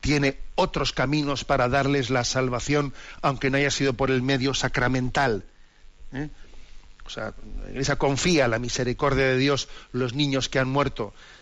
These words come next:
sin haber recibido el bautismo, porque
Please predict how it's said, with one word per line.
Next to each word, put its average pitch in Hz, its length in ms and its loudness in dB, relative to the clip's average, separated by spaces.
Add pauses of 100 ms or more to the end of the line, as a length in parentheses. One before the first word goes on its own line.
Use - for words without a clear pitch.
(140)
sin 123 360 0
haber 123 200 2
recibido 127 440 2
el 123 60 2
bautismo, 151 720 0 (460)
porque 135 400 0